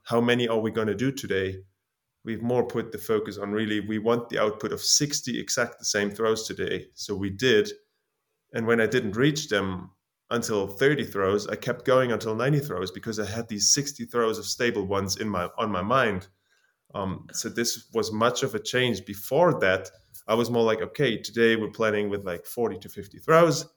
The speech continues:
Um, let's do them and let's make every throw better than the other."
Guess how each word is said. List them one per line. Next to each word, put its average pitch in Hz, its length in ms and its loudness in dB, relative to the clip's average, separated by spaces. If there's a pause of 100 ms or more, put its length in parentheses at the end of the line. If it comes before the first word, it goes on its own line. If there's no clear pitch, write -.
(420)
Um, 110 260 0
let's 104 200 0
do 143 180 4
them 131 320 4 (160)
and 107 220 0
let's 104 280 2
make 107 260 2
every 101 500 0 (100)
throw 98 300 2
better 98 180 2
than 92 220 -4
the 90 100 -2
other." 90 300 -8